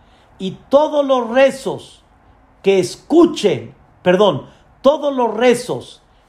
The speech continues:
que estén en este santuario, que sean escuchados. Y aquí el rey Salomón dividió, escuchen por favor, el rey Salomón dividió esta petición en dos.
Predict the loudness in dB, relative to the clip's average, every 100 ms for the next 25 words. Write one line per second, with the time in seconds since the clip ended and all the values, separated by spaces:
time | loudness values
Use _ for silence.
0 | -8 -4 -4 -8 -2 2 2 0 -8 -14
1 | _ _ _ _ _ _ -10 -6 -2 -2
2 | 0 -2 -2 -4 -4 0 2 2 0 0
3 | -2 -12 _ _ _ -10 -10 -6 -2 -2
4 | -4 -8 -12 -6 -2 -2 -4 -16 -20 _
5 | _ _ -6 -4 -4 -4 -2 -2 -2 -2
6 | -4 -2 -2 -2 0 0 0 -6 -12 _
7 | _ -10 -6 -4 -4 -6 0 2 2 0
8 | -10 -20 -20 -16 -14 -6 -6 -2 -4 -4
9 | -6 -2 0 2 2 -2 -16 _ _ -8
10 | -6 0 0 0 0 -2 -2 -4 -4 -6
11 | -6 -4 2 2 2 -6 -20 -20 -16 0
12 | 0 2 0 0 -2 -4 -10 -10 -2 2
13 | 2 0 -4 -6 -2 2 2 -2 -12